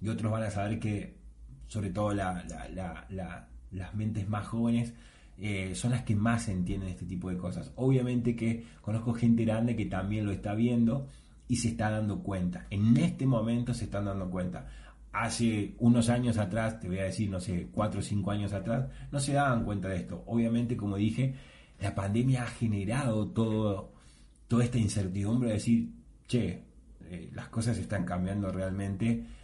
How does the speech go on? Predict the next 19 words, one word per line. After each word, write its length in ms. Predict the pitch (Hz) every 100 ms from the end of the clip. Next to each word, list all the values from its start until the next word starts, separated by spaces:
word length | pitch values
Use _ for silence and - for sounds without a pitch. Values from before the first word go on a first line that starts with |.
| -
y 140 | 101 95
no, 280 | 101 104 -
no 300 | 101 95 104
me 80 | 113
estoy 200 | - 113
adaptando 840 | 95 87 113 110 104 107 104 - -
a, 480 | 95 90 92 -
a 100 | -
todo 180 | - 113
esto 200 | 113 113
que 80 | 95
se 120 | -
viene". 400 | 87 120 131 95
De 80 | 98
hecho, 180 | 104 104
hay 120 | 104
mucha 260 | 107 113 107
gente 320 | 123 107 98
que 260 | 98 90